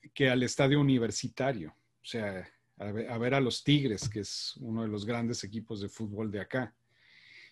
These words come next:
O sea, el concierto de Ramón Vargas es como si hubiéramos nosotros llenado seis o siete veces el teatro de la ciudad.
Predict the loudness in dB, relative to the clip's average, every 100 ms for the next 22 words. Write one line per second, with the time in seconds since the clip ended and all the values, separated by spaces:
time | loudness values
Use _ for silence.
0 | -6 0 0 0 -4 -2 0 2 4 4
1 | 6 8 6 8 8 6 4 2 2 0
2 | 2 4 6 6 4 2 0 -2 0 0
3 | 2 2 2 2 0 0 0 2 0 0
4 | 0 2 0 -2 -4 -2 0 0 0 0
5 | 0 -2 -2 -2 -4 -8 -8 -10 -12